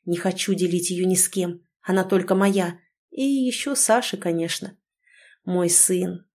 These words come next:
такой красивый, замечательный, в нём уже чувствуется стержень. Улыбаюсь, вспоминая, как вчера он заступился за свою мать, не задумываясь, на её защиту бросился.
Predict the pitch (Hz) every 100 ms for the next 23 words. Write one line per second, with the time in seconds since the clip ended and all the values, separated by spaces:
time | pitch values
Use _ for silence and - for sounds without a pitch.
0 | _ 180 170 277 185 180 175 - 214 208
1 | 185 185 175 185 220 220 - 247 208 208
2 | 196 202 196 - _ - 170 180 190 202
3 | 202 202 - 196 214 - 208 202 196 -
4 | - 208 180 170 180 170 _ _ _ _
5 | - 185 180 175 202 208 175 - - -
6 | - 196 196 208 208 202 202 196 - 226
7 | 220 226 190 175 185 - 202 202 202 196
8 | 180 175 - 185 185 185 180 170 170 _
9 | _ _ _ - 196 208 233 240 262 240
10 | 180 170 170 165 185 185 196 196 202 208
11 | - 190 185 180 185 175 170 170 - -